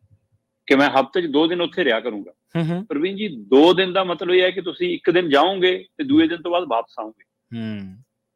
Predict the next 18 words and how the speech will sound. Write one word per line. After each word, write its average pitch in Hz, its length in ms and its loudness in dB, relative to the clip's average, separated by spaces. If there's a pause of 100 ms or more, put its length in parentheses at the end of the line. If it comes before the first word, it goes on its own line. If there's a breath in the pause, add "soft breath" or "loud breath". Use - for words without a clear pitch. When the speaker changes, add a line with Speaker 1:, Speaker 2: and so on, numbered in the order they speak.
(880)
Speaker 1:
ਤੇ 170 100 0
ਜੇ 180 120 4
ਦੋਏ 147 260 4
ਦਿਨ 175 120 -2
ਹਫ਼ਤੇ 165 240 -2
ਚਲੇ 170 220 0
ਜਾਂਦੇ, 170 260 -2
ਕੀ 165 140 -2
ਫਰਕ 160 200 -4
ਪੈ 170 100 0
ਜਾਣਾ 165 200 0
ਸੀ 151 100 -10
ਬਈ? 175 100 -6 (680)
Speaker 2:
ਹੂੰ, 135 80 -10
ਹੂੰ, 135 160 -10
ਹੂੰ, 127 260 -10
ਹੂੰ, 127 80 -12
ਹੂੰ। 117 240 -20